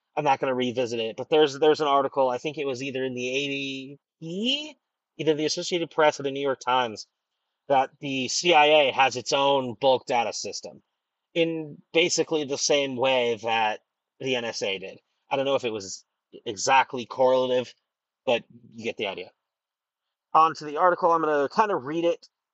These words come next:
uh, a little bit and then kinda just talk about what my thoughts are, uh, after I go, uh, through it.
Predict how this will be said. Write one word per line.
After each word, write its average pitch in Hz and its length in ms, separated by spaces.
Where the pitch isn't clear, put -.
uh, 120 520
a 135 60
little 147 220
bit 143 240
and 143 180
then 139 460
kinda 160 240
just 131 240
talk 147 240
about 127 220
what 131 160
my 127 180
thoughts 120 400
are, 117 420
uh, 117 240
after 123 320
I 117 80
go, 113 380
uh, 113 340
through 135 360
it. 127 100